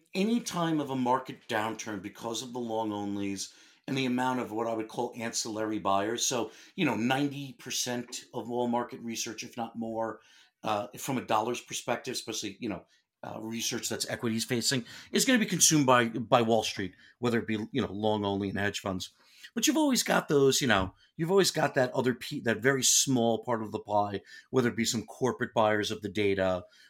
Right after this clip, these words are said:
or whether it be a venture firm that actually spends money on alternative data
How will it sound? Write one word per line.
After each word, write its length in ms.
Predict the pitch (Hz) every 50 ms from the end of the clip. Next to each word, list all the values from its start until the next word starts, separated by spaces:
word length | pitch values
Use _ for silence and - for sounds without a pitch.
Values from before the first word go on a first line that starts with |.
| _ _
or 300 | - 127 113 110 110 107 104
whether 200 | 110 110 110 110
it 80 | 110
be 80 | 110 110
a 40 | 104
venture 400 | - - 113 107 104 - 127 101
firm 360 | - - 113 107 104 101 107
that 100 | 101 98
actually 260 | 104 104 - - 104
spends 360 | - - - 113 104 95 98
money 200 | 107 104 98 98
on 100 | 104 113
alternative 500 | 113 110 - - 123 123 120 120 117 -
data 380 | - - - - - 107 -